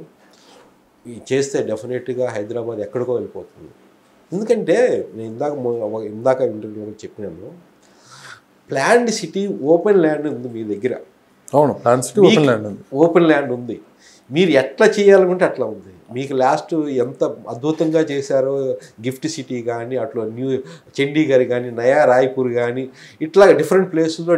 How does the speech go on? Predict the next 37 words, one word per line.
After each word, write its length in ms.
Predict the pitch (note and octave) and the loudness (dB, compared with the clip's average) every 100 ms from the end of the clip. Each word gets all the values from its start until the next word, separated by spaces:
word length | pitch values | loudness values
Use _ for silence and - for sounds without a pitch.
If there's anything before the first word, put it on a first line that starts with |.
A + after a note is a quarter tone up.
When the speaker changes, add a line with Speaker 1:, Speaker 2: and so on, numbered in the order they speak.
| C3+ | 0
Speaker 1:
different 280 | C3+ C#3+ C3+ | -4 -8 -10
సిటీస్‌ని 380 | C#3 E3 D#3+ D3+ A2 | -10 -8 -8 -6 -4
బాగా 180 | A#2+ C3 | -2 -4
develop 260 | A#2 A#2 A2+ F#2+ | -6 -10 -12 -16
చేశారు. 280 | - E2+ - - - | -18 -20 -20 -20 -14
ఈ 60 | C#3+ C#3 | -8 0
planned 300 | C#3+ F#3 E3+ | 2 2 0
city 220 | E3+ - C#3+ C#3 | -6 -4 -4 -6
ఉంది, 160 | D#3+ D#3+ | -8 -8
నీ 80 | D#3 D#3+ | -6 -4
చేతుల్లో 340 | D#3+ E3 D3 B2 | -2 -2 -4 -4
ఉంది, 160 | A2+ A2+ | -6 -2
planning 360 | C3+ C#3 D#3+ C3+ | 0 2 -2 -4
నీ 60 | C3 | -8
చేతుల్లో 280 | C3+ C3 G2+ F#2+ | -8 -8 -12 -14
ఉంది. 80 | - _ C3 | -18 _ -2
ఒక 80 | E3 - | -2 2
ప్లాన్ 260 | D3+ F3+ E3 | 4 4 2
implementation 640 | D#3+ D#3 D#3 D3+ D3 C3 A#2 A2 F#2 G2 - | -2 0 -2 -4 -8 -12 -14 -18 -20 -16 -8
చేస్తే 280 | C#3 C#3 G3 - - _ A#2+ | -8 -6 -8 -8 -14 _ -8
డెఫినెట్‌గా 420 | - C#3 C3+ A#2 | -4 -6 -6 -8
ఉంది. 120 | A#2 A2+ | -6 -4
హైదరాబాద్ 420 | C3 D#3 D#3 D#3+ | -2 0 2 2
అందుకని 300 | C3 C3+ C3+ B2 A#2 | 0 -4 -6 -6 -8
అంటే, 180 | A#2 A#2+ A#2+ - - - A2 G#2+ A2+ | -8 -8 -10 -20 -16 -10 -10 -10 -10
మ-, 100 | A2+ A#2 A#2 A2 | -10 -12 -12 -10
ఇప్పుడు 220 | B2 G#2 A#2+ | -8 -6 -6
కొత్తగా 220 | - C#3 | -4 -4
వచ్చిన 320 | C3+ C3 B2 A2+ | -4 -4 -4 -2
రేవంత్ 220 | A#2 A#2+ A#2+ | -4 -4 -8
రెడ్డి 160 | A#2 G#2+ | -8 -8
government 340 | G#2+ G#2+ G2+ G2 | -8 -10 -12 -10
కూడా 100 | G2+ G2 | -10 -10
ఏంటంటే, 200 | G2+ G2+ | -12 -12
డెఫినెట్‌గా 420 | G2 B2 A2+ B2 A2 | -12 -10 -12 -8 -8
వాళ్ళు 140 | F#2 - | -8 -10
focus 280 | G2+ A#2 | -8 -8